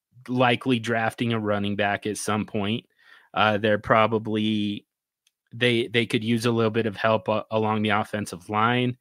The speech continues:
They could use a little bit more help in the receiving game. Um, I, I don't know that Mike Williams is gonna be the answer to,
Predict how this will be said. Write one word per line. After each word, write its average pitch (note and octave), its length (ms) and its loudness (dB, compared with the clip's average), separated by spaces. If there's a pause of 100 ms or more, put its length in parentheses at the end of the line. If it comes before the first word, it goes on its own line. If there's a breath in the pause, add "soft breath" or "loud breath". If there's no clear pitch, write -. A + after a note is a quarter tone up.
(420 soft breath)
They G#2 120 4
could G#2+ 180 -4
use A2 440 0
a A2+ 100 -2
little A2 220 0
bit A2 180 -2
more G#2+ 200 0
help G#2 360 0
in G#2 100 -2
the G2+ 100 -4
receiving A2 520 -4
game. A2 380 -2 (500)
Um, G2 380 -2
I, G#2+ 200 -2 (100)
I G#2+ 140 0
don't A2 380 0
know G#2+ 440 0
that G#2 480 -2
Mike A2 340 -2
Williams A2 480 0
is G2+ 260 -6
gonna A2 260 -2
be G#2 520 -6 (280)
the G#2+ 160 4
answer A2+ 480 2
to, G2+ 520 -4